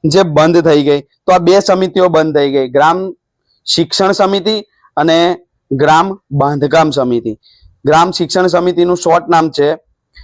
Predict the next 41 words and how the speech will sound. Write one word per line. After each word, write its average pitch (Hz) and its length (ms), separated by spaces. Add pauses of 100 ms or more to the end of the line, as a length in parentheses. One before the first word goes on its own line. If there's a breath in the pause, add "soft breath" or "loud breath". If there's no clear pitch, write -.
(160 soft breath)
કે 160 100
વાલી 151 340
શિક્ષણ 180 340
મંડળ 185 360 (100)
અથવા 156 220
તો 165 120
માતૃ 151 380
શિક્ષણ 147 380
મંડળ. 135 240
એની 143 260
અંદર 165 160
સમાવેશ 165 460
થાય 147 120
છે 143 140
જેને 143 240
આપણે 151 200
કહીએ 151 180
છીએ 156 100
પી 147 200
ટી 175 260
એ 196 80 (440 soft breath)
અને 165 220 (520 soft breath)
એમ 160 200
ટી 165 200
એ, 151 60
મિત્રો. 120 340 (460 soft breath)
જો 151 120
ફરી 165 280
એકવાર 180 280
તમને 175 300
માળખાબંધ 165 720
સમજાયું 160 560
છે, 160 80
અહીંયા 160 240
આગળ 160 140
તમે 160 240
જોઈ 156 220
શકો 165 300
છો 156 160 (920)
કે 160 100
જો 160 180